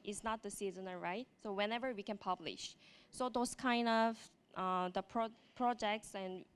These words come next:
um, it really depends on our, our, like, will, kind of that. So for example, the music topic, I really love the music, so I suggest the topic.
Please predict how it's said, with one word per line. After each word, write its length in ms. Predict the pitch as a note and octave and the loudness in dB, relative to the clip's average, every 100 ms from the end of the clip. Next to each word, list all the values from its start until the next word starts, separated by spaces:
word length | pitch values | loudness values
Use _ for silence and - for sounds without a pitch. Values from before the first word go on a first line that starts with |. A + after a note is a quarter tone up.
| - | -10
um, 220 | F3+ F3+ - | -8 -8 -6
it 200 | A#3 G#3 | -8 -4
really 280 | A#3 B3+ C#4 | -4 -4 -6
depends 480 | A#3 - A3 G#3 G3+ | -8 -6 -4 -4 -2
on 180 | F#3+ G3 | -4 -4
our, 440 | F#3 F#3 F#3 F#3 - _ _ _ _ - | -4 -2 0 -2 -6 _ _ _ _ -2
our, 420 | F#3+ F#3 F#3 F3+ - | 2 4 4 0 -4
like, 160 | F3+ F3+ | -6 -2
will, 240 | G#3+ A#3 E4 - | 0 0 -4 -6
kind 160 | G#3 F#3+ | -4 -2
of 100 | F3+ | 2
that. 200 | G3+ A#3 - - - | 2 2 -6 -20 -16
So 140 | - A#3+ | -6 -4
for 160 | A#3+ B3 | 0 0
example, 440 | A#3+ A#3 A3+ A3 | 0 -4 -2 -4
the 120 | G#3+ | -4
music 320 | G#3+ A3 A3+ - | -6 -6 -8 -8
topic, 420 | G3+ - G#3 G3+ | -8 -4 -2 0
I 100 | G3+ | -2
really 380 | F#3+ G3 G3+ G#3 | 0 0 0 2
love 200 | F#3+ F#3+ | 0 0
the 100 | F#3+ | -2
music, 320 | F#3+ F#3 G3 | -2 -4 -4
so 280 | - F#3+ F#3 | 0 0 0
I 120 | - G3 | 0 -2
suggest 440 | G3 F#3 G3+ - | -2 -2 -4 -6
the 80 | F#3 | -10
topic. 380 | F3+ - E3+ | -10 -10 -12